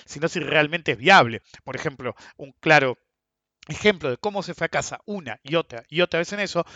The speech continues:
son los planes del F M I. <clears throat> El F M I te tira ajuste, ajuste, ajuste y te dice: "Recortá acá, recortá allá, qué sé yo, haz esto, haz otro, eh, y vas a conseguir el superávit por esto, aquello, otro", y porque te van a estar ahí, y no tener en cuenta ni siquiera el efecto colateral del ajuste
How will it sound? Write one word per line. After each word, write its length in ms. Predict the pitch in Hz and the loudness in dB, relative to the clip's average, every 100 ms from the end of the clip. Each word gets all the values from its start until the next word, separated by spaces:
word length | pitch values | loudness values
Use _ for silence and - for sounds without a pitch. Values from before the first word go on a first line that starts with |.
| - | -20
son 200 | - 226 | -2 0
los 80 | 208 | 2
planes 220 | 156 139 | 4 4
del 100 | 123 | 4
F 160 | 123 131 | -4 -2
M 200 | 175 180 | 0 0
I. 100 | - - _ | -4 -18 _
<clears throat> 400 | - - - 165 | -12 -12 -12 -12
El 120 | 143 170 | -4 -2
F 140 | 175 | -2
M 100 | 180 | -4
I 40 | 185 | 0
te 140 | 180 | 0
tira 260 | 220 202 120 | 2 2 2
ajuste, 300 | - 196 190 | 0 0 0
ajuste, 320 | - 208 214 | 0 0 0
ajuste 360 | - 254 - | 0 -4 -2
y 40 | 202 | -2
te 100 | 185 | -2
dice: 160 | 165 | -4
"Recortá 360 | 165 160 175 185 | -6 -4 -2 0
acá, 160 | 180 180 | 2 2
recortá 320 | 165 170 180 | 0 -6 -6
allá, 180 | - 185 | -4 -6
qué 100 | 175 | -8
sé 120 | 180 | -10
yo, 120 | 190 - - | -10 -12 -8
haz 180 | - 147 | -4 -2
esto, 180 | 185 190 | 0 -2
haz 120 | 165 | -2
otro, 300 | 190 190 196 | -4 -4 0
eh, 200 | 214 247 240 - - | 4 4 4 -4 -6
y 120 | 196 | 4
vas 200 | 196 196 | 6 6
a 40 | |
conseguir 260 | 190 185 202 | 2 0 -2
el 60 | 185 | -2
superávit 440 | 190 196 208 190 | -4 4 4 4
por 140 | 185 | -2
esto, 160 | 196 - | -2 -2
aquello, 280 | 180 196 208 | -4 -4 -4
otro", 160 | 214 175 | -6 -8
y 40 | |
porque 180 | - 160 | -10 -2
te 80 | 185 | 0
van 80 | |
a 40 | 185 | 2
estar 160 | 196 | 2
ahí, 160 | 196 220 - - _ | 2 0 -4 -18 _
y 140 | - 185 | -6 0
no 100 | 220 | 2
tener 300 | 254 233 226 | 2 0 -2
en 100 | 208 | -4
cuenta 240 | 262 240 | -4 -2
ni 100 | 185 | -4
siquiera 260 | - - 214 | -6 -4 -2
el 60 | |
efecto 300 | 185 214 - | 0 -4 -8
colateral 440 | - 180 175 196 214 | -2 0 2 0 0
del 140 | 190 | 0
ajuste 540 | 175 - 220 - 226 | -2 -4 -14 -2 -2